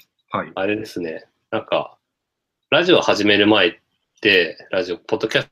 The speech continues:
Speaker 2: ト始める前って、なんかどんな感じなんだろうっ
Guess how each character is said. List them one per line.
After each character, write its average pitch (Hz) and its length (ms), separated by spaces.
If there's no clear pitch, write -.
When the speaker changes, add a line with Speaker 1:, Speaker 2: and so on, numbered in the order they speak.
Speaker 2:
ト 107 60
始 95 220
め 92 120
る 92 100
前 90 200
っ 85 40
て、 90 320
な 101 100
ん - 40
か 90 140
ど 92 160
ん 95 40
な 98 80
感 113 180
じ 110 140
な 117 100
ん 104 40
だ 90 100
ろ 85 340
う - 60
っ - 20